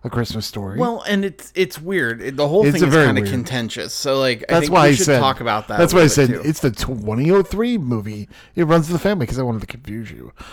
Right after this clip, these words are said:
Speaker 1: But we're gonna about ready
Speaker 2: When,
Speaker 1: to confuse
Speaker 2: when
Speaker 1: our
Speaker 2: you
Speaker 1: audience
Speaker 2: said
Speaker 1: even more.
Speaker 2: two thousand three, I was like, "God, that movie does not feel like it's from two thousand three." So I was checking that.
Speaker 1: Oh, really?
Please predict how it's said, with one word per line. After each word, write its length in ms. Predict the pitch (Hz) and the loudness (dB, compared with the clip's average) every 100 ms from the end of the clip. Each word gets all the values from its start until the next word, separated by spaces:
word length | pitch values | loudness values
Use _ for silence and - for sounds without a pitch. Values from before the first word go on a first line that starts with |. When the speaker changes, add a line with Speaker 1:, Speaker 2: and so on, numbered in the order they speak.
| - | -8
Speaker 1:
But 80 | 202 | 0
we're 160 | 247 269 | 2 4
gonna 160 | 254 | 2
about 380 | 220 214 220 - | 2 4 2 4
ready 160 | 180 196 | 4 4
Speaker 2:
When, 100 | 214 | 4
Speaker 1:
to 100 | 135 | 0
confuse 340 | 117 113 151 | -4 -2 2
Speaker 2:
when 80 | - | 2
Speaker 1:
our 60 | - | 2
Speaker 2:
you 40 | |
Speaker 1:
audience 80 | 127 | 0
Speaker 2:
said 60 | 127 | -2
Speaker 1:
even 280 | 127 160 247 | -2 -6 -2
more. 20 | |
Speaker 2:
two 60 | 254 | -2
thousand 240 | 233 214 | -2 -4
three, 180 | 214 214 | -6 -4
I 20 | |
was 160 | 226 190 | -4 -2
like, 160 | 180 - _ | -4 -6 _
"God, 200 | - 208 | -16 -12
that 180 | 165 - | -12 -10
movie 180 | 180 196 | -8 -8
does 220 | - 139 | -8 -6
not 240 | 165 202 - | -4 -6 -4
feel 140 | 165 | -4
like 100 | 147 | -4
it's 120 | 135 | -6
from 100 | 143 | -8
two 180 | 139 - | -8 -8
thousand 440 | 175 180 170 151 131 | -2 0 0 -6 -8
three." 240 | 185 175 | -8 -8
So 120 | - 131 | -2 0
I 60 | |
was 160 | 143 - | 0 -4
checking 480 | - 240 - 143 113 | -6 -6 -4 -4 0
that. 200 | 104 110 | 2 4
Speaker 1:
Oh, 80 | |
really? 560 | 175 156 170 277 294 233 | 6 6 6 6 2 -2